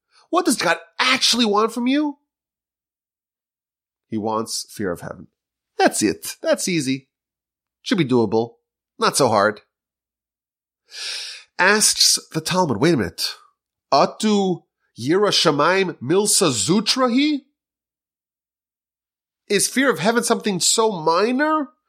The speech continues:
so trivial, so easy that the to-, that the verse can say,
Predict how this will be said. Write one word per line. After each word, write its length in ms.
so 260
trivial, 880
so 260
easy 680
that 180
the 80
to-, 240
that 140
the 80
verse 280
can 160
say, 480